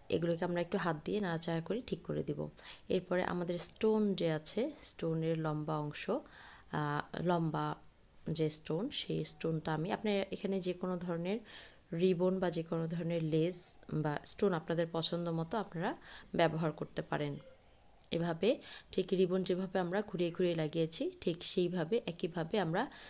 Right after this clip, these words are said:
স্টে-, স্টোনটা আস্তে আস্তে ঘুরাবো, আহ, ঘোরাতে ঘোরাতে লাগাবো আর কি গ্লুগানের আঠার সাহায্যে। তো বন্ধুরা, আমার ভিডিওগুলো যদি আপনাদের ভালো লেগে থাকে অবশ্যই লাইক করে, কমেন্ট করে, শেয়ার করে আমার সাথে থাকবেন। আর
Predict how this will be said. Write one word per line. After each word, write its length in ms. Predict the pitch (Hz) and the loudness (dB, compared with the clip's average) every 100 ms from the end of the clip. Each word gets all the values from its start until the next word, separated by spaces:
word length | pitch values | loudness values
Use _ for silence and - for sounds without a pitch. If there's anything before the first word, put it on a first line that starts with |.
| - | -8
স্টে-, 540 | - - 202 175 - - | -4 4 6 4 2 2
স্টোনটা 580 | - 190 180 165 254 - | 4 4 0 -2 -4 -4
আস্তে 260 | - - 160 | -6 -2 -2
আস্তে 320 | - - 381 - - - - | -2 0 -2 -4 -20 -18 -4
ঘুরাবো, 520 | 185 175 170 202 262 - - - - - - | 0 2 2 2 0 -4 -20 -20 -20 -12 -6
আহ, 140 | 165 - | -4 -2
ঘোরাতে 340 | 185 175 185 | 0 2 0
ঘোরাতে 360 | 185 180 180 403 - - | 0 0 0 -4 -6 0
লাগাবো 400 | 175 151 147 151 | 2 2 0 0
আর 160 | 147 143 | -2 -4
কি 220 | - 147 - - - - - - 170 | -6 -8 -10 -20 -20 -20 -20 -8 0
গ্লুগানের 400 | 170 156 156 - | 2 2 2 0
আঠার 240 | 160 160 | -2 -2
সাহায্যে। 480 | - 160 147 - 160 - - - - - | -2 -2 -2 -2 -4 -12 -18 -14 -14 -10
তো 80 | - | 2
বন্ধুরা, 340 | 214 208 220 214 | 4 6 6 6
আমার 200 | 202 185 | 6 6
ভিডিওগুলো 480 | 190 180 180 185 | 4 4 4 2
যদি 200 | 185 185 | 0 2
আপনাদের 320 | 175 185 185 185 | 0 0 -2 0
ভালো 260 | 170 185 | 2 4
লেগে 220 | 180 175 | 4 2
থাকে 280 | 170 180 220 | -2 -2 -2
অবশ্যই 480 | - 165 165 - 190 | 0 0 4 4 4
লাইক 240 | 175 165 165 | 4 2 0
করে, 200 | - 185 | 0 0
কমেন্ট 360 | 185 156 165 165 | 2 0 0 0
করে, 200 | 175 175 | 0 0
শেয়ার 320 | - 160 156 | 0 0 0
করে 280 | 175 214 370 - - - | 2 2 2 -6 -8 -2
আমার 240 | 160 156 | 0 0
সাথে 320 | 165 185 185 | 2 0 0
থাকবেন। 460 | 165 156 139 147 - - - - | -2 -2 -2 -6 -6 -8 -20 -4
আর 160 | 160 | 0